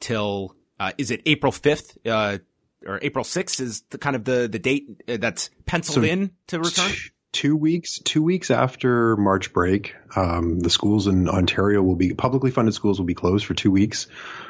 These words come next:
Speaker 2: uh, which brings us to the day after WrestleMania, if it happens.
Speaker 1: So that would be April the sixth that kids are at home for the time being. And that creates, of course, in and of itself,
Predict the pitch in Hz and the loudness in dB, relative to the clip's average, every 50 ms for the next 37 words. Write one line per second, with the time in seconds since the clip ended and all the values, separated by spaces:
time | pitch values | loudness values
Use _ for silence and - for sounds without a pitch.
0 | - - - - - - - - 90 85 85 85 87 85 85 85 92 95 92 95 | -18 -20 -20 -20 -20 -12 -4 -2 0 2 2 2 2 2 0 0 0 -2 -2 -2
1 | 90 104 104 117 120 113 117 113 113 - - - - 110 104 104 104 104 104 104 | -2 0 0 2 2 2 0 0 -2 -4 -4 -2 0 2 2 2 2 2 2 2
2 | 98 98 98 90 104 92 95 101 98 95 98 98 - 104 95 98 101 - - 107 | 2 0 0 0 2 2 2 2 2 2 0 0 0 0 2 0 0 0 0 2
3 | 101 123 170 170 104 80 82 - - - _ _ _ _ _ _ _ - 101 92 | 2 2 2 0 0 -2 -4 -10 -14 -16 _ _ _ _ _ _ _ -4 -2 0
4 | 101 - 107 123 127 - 135 - - - - - _ _ _ - - 90 90 95 | 0 0 0 -2 -2 -2 -6 -8 -8 -10 -10 -12 _ _ _ -14 -10 -10 -8 -8
5 | 98 90 104 98 - 113 131 - - 156 147 120 127 - - - 113 92 - - | -8 -8 -8 -8 -4 -4 -4 -2 0 0 0 0 0 -2 -2 -2 -2 -4 -4 -6
6 | - 98 - - - 120 101 92 - 101 85 85 85 82 - _ _ _ _ _ | -6 -6 -6 -4 -6 -6 -4 -4 -6 -6 -6 -6 -8 -10 -10 _ _ _ _ _
7 | _ _ - - 107 - - 110 87 82 82 _ _ _ _ _ - - 101 92 | _ _ -6 -6 -6 -4 -4 -6 -6 -8 -14 _ _ _ _ _ -8 -6 -4 -4
8 | 92 87 98 90 - 98 95 87 95 104 98 92 87 101 123 131 143 156 - - | -4 -8 -10 -6 -6 -6 -6 -4 -6 -6 -6 -6 -6 -6 -4 -2 -2 -2 -2 -2
9 | - 139 120 107 107 - - - 98 - - - 113 98 98 - - - - 117 | -2 -2 -2 -2 -4 -6 -8 -12 -12 -10 -6 -6 -4 -4 -4 -8 -10 -10 -10 -8
10 | 110 110 87 90 - - - 151 127 110 101 - | -8 -8 -10 -10 -6 0 0 2 2 0 -2 -10